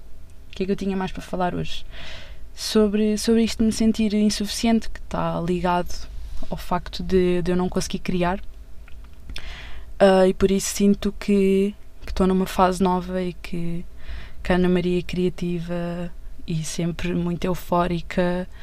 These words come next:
está um bocado apagada. E é super válido. E a minha psicóloga disse-me: "Tu não podes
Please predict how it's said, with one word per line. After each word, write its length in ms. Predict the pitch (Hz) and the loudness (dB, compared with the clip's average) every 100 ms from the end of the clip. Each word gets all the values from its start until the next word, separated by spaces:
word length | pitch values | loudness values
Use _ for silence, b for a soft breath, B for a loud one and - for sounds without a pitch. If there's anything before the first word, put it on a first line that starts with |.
| B B B B B B B - | B B B B B B B -4
está 220 | - 233 | 4 6
um 40 | 240 | 6
bocado 220 | 233 233 | 4 2
apagada. 500 | 233 220 208 180 170 - B - - - - - - - - | 2 2 2 0 -4 -8 B -12 -12 -14 -14 -12 -12 -8 0
E 220 | 202 202 | 2 4
é 60 | 196 | 2
super 380 | - 190 202 | 0 2 2
válido. 540 | 185 196 196 175 170 160 - - - - - - | 2 2 2 2 -2 -4 -10 -10 -8 -8 -8 -4
E 560 | 180 180 175 170 165 - - - | -2 0 0 0 -2 -4 -4 0
a 40 | 185 | 2
minha 160 | 190 | 2
psicóloga 480 | - 202 202 196 196 | 2 2 6 6 6
disse-me: 540 | 196 190 - 175 165 160 - - - | 2 2 -2 -2 -2 -4 -8 -8 -8
"Tu 160 | - 202 | 2 6
não 200 | 220 240 | 8 6
podes 640 | - 214 180 - - - | 6 6 4 0 -4 -4